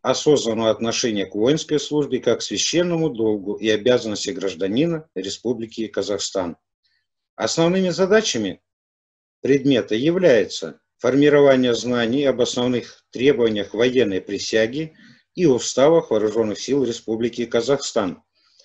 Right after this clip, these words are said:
ознакомление с вооружением и военной техникой воинских частей,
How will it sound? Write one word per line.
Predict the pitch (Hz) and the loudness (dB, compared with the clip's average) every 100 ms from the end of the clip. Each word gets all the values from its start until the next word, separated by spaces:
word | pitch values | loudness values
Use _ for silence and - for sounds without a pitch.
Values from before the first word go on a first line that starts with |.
| _ _ | _ _
ознакомление | - 101 127 123 135 143 165 151 | -6 -2 -2 2 2 4 4 2
с | - | 2
вооружением | 135 131 117 131 156 151 107 | 2 2 2 2 2 0 0
и | |
военной | 104 107 120 143 143 | 0 2 2 2 0
техникой | 139 175 170 127 107 | 0 -2 0 -4 -2
воинских | 107 117 110 - 104 - | 0 0 0 -4 -10 -10
частей, | - 98 - 110 98 - | -8 -8 -4 -4 -4 -8